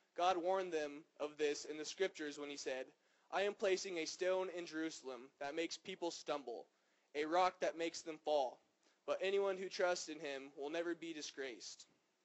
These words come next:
So, yeah, verse thirty-two and thirty-three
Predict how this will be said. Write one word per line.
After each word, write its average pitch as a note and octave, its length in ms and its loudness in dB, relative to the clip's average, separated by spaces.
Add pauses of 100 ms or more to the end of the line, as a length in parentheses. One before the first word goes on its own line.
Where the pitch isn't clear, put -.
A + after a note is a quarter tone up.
(4000)
So, D3 380 4 (640)
yeah, D3+ 300 6 (1040)
verse F#3 220 4
thirty-two G3+ 640 6
and F3+ 120 2
thirty-three F#3+ 680 -2